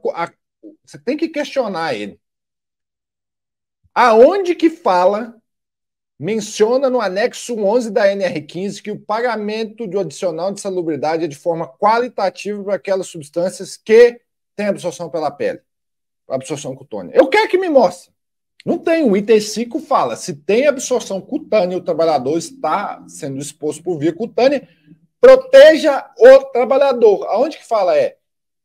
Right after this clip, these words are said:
pague o adicional de insalubridade? Ou a, o adicional de insalubridade, a, a insalubridade é caracterizada pela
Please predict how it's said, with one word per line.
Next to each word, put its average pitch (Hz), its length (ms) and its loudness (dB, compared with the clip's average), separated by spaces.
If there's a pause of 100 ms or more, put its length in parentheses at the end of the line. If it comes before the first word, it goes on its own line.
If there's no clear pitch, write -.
(520)
pague 190 300 0
o 185 40 -2
adicional 151 400 -8
de 143 80 -14
insalubridade? 123 680 -8 (140)
Ou 143 360 -4
a, 135 300 -6
o 143 80 -6
adicional 156 460 -6
de - 80 -14
insalubridade, 143 800 -4
a, 120 440 -6
a 131 40 -2
insalubridade 143 960 -4
é 156 60 -2
caracterizada 127 800 -6
pela 196 580 0